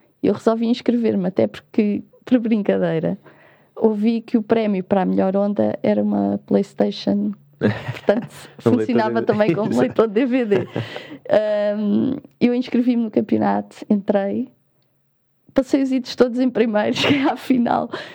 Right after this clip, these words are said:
Speaker 1: não ganhei o campeonato,
Speaker 2: <laughs>
Speaker 1: perdi para a Patrícia, salvo
Speaker 2: Ah.
Speaker 1: erro, mas tive a melhor onda do campeonato.
Speaker 2: <laughs> Ganhaste o
Speaker 1: E
Speaker 2: D V D.
Speaker 1: ganhei.
Speaker 2: <laughs> A
Speaker 1: Ganhei a
Speaker 2: PlayStation
Speaker 1: PlayStation.
Speaker 2: tinha D V D. Uau.
Speaker 1: Pronto,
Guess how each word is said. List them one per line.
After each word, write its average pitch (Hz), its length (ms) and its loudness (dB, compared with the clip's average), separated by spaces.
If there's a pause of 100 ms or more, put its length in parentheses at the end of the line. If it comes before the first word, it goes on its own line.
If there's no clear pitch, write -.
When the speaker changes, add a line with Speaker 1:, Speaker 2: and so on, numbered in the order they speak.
(160)
Speaker 1:
não 277 240 4
ganhei 262 340 0
o 254 40 -2
campeonato, 208 720 0 (120)
Speaker 2:
<laughs> - 120 -20
Speaker 1:
perdi 214 280 2
para 226 140 2
a 208 40 -2
Patrícia, 196 480 0
salvo 190 300 0
Speaker 2:
Ah. 180 60 2
Speaker 1:
erro, 196 340 0 (440)
mas 220 220 0
tive 277 340 0
a 262 40 2
melhor 254 260 2
onda 240 240 2
do 240 100 2
campeonato. - 600 0
Speaker 2:
<laughs> 240 500 2
Ganhaste 147 320 0
o - 40 4
Speaker 1:
E - 20 0
Speaker 2:
D 135 100 4
V 151 40 2
D. 143 60 2
Speaker 1:
ganhei. 277 540 2
Speaker 2:
<laughs> - 60 -12 (800)
A - 40 2
Speaker 1:
Ganhei 262 320 2
a 233 40 -6
Speaker 2:
PlayStation 226 80 2
Speaker 1:
PlayStation. 214 720 0
Speaker 2:
tinha 110 160 4
D 104 100 2
V 104 160 0
D. - 100 -8
Uau. 101 160 2
Speaker 1:
Pronto, 185 320 0